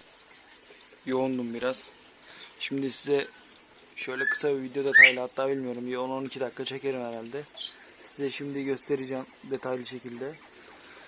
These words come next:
Yavrular bayağı bir büyüdü, yavruları göstereceğim aslında doğrusu. Tüm yavrular şu an burada.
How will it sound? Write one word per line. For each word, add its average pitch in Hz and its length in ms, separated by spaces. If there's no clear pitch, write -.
Yavrular 147 440
bayağı 147 340
bir 139 80
büyüdü, 147 200
yavruları 139 380
göstereceğim 127 540
aslında - 280
doğrusu. 127 480
Tüm 160 180
yavrular 147 400
şu 151 180
an 143 200
burada. 143 360